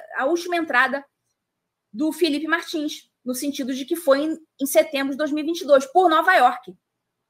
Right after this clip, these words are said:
Então, ele não entrou por Orlando, ele entrou por Nova York. Então, a advogada do Felipe pediu pro C B P Orlando, "Olha, me dá aí um, um documento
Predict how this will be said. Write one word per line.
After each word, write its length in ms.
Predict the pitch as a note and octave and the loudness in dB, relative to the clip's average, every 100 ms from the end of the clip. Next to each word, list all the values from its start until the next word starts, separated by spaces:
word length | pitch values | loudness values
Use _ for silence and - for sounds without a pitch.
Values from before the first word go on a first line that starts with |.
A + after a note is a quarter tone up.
| _ | _
Então, 160 | G#3+ A#3 | -4 0
ele 120 | C#4 | 0
não 100 | C#4 | -2
entrou 220 | B3+ C4 | 0 -2
por 160 | C#4+ E4 | 2 2
Orlando, 180 | D#4+ | 4
ele 120 | A#3+ G#3 | 0 -4
entrou 180 | B3+ | -6
por 120 | B3+ C#4+ | -2 -2
Nova 220 | D4 E4+ | 0 2
York. 300 | C#4 A3 D#4 | 2 2 -2
Então, 200 | G4 D#4 | 0 2
a 160 | D4 - | 2 2
advogada 580 | D4 C4+ C#4+ A#3+ A3+ A3 | 0 4 4 4 2 2
do 80 | |
Felipe 540 | B3+ D#4+ C#4 C#4 E4 E4+ _ _ _ _ _ | -2 -4 -4 -4 -6 -10 _ _ _ _ _
pediu 360 | F#4+ D4 D#4+ | 6 8 2
pro 80 | D#4+ | 2
C 140 | C#4+ | -4
B 100 | D4 | 0
P 140 | C#4+ C#4+ | 2 4
Orlando, 320 | C4+ C#4+ C#4 | 2 0 2
"Olha, 400 | D#4+ D#4+ F#3 F3+ - _ _ _ _ _ _ _ _ _ _ _ _ _ _ _ _ _ _ _ | 4 4 2 -2 -10 _ _ _ _ _ _ _ _ _ _ _ _ _ _ _ _ _ _ _
me 160 | C4 C#4 | 0 4
dá 220 | D#4 G4+ | 4 4
aí 240 | F4 D#4 | 4 0
um, 380 | F4+ D#4+ B3 D4+ | -2 -6 -8 -4
um 40 | |
documento 640 | D4+ B3+ G4 G#4 F4+ - | 0 0 -2 -2 -2 -4